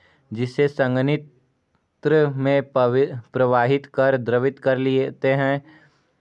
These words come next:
शेष गैसों को फिर से उत्प्रेरक कक्ष में प्रवाहित करते हैं, जिससे एन टू व एच टू के संयोजन द्वारा एन एच थ्री का लगातार उत्पादन होता रहता है।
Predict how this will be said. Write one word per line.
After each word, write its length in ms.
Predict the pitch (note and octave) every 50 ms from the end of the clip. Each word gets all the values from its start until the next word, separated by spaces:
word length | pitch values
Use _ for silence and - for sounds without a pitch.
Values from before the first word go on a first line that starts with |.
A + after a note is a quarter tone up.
| _ _ _ _ _ _ _ -
शेष 300 | C#3+ D3+ D#3+ D#3 D#3+ - B2
गैसों 520 | A#2 A#2 A#2+ B2 B2 B2+ - D3+ D3+ D3 C#3+ - _ _ _ _
को 160 | - C3+ C3 B2+
फिर 300 | - - D3 C#3+ D3+ C#3+
से 240 | D3 - C#3 B2+ B2+ B2 B2+ - _ _ _
उत्प्रेरक 680 | C#3 B2+ B2 - _ - B2+ B2+ B2+ B2+ C#3 C#3 C3+ - -
कक्ष 300 | C#3 C3+ - - - B2+
में 180 | A#2+ B2 B2 B2 -
प्रवाहित 480 | - A#2+ A#2+ A#2 A#2 A#2 A#2+ B2 B2+
करते 400 | - - A2 G#2+ F#2 F#2 - G#2
हैं, 300 | G2 F#2+ G2 F#2+ F#2 F#2 - - _ _ _ _ _ -
जिससे 500 | A2 A#2 C3 B2 B2+ - D3 D3 D3 - - B2
एन 220 | B2 B2+ B2+ B2+
टू 180 | B2+ D3+ D3+ D3
व 180 | C3+ C3 C3 C3+ - -
एच 260 | B2 B2 A#2+ - - _
टू 140 | C#3+ C#3+ C#3
के 220 | C3+ - B2+ A#2+
संयोजन 800 | A#2 - C3 B2 A#2+ A#2+ A#2+ B2 A#2+ A2+ C3 C3+ C3+ C3+ C3 A#2+
द्वारा 400 | G#2+ A2+ A2+ A2 A#2 A2+ A2+ A#2 - _ _ _ _ _ _
एन 180 | A#2 A#2+ A#2 A#2
एच 200 | A#2+ A2+ A2+ - _
थ्री 420 | - A#2+ A2+ B2+ C3+ C3+ C3+ C3+ C3+ _ _ _ _ _ _
का 160 | - A2+ A2 A2
लगातार 720 | A2 G#2+ G#2+ G#2 G#2+ G#2+ G#2+ G#2+ A2+ A#2 A#2 A#2+ A#2 A2+
उत्पादन 600 | A#2 - A2 G2+ - _ - G#2 G2+ F#2+ G2 G2
होता 280 | F#2+ G2 F2+ F#2 G2 F#2+
रहता 300 | F#2 F#2 F2+ F#2 F2+ F#2
है। 300 | F2+ F2+ F#2 F#2 F2+ F2+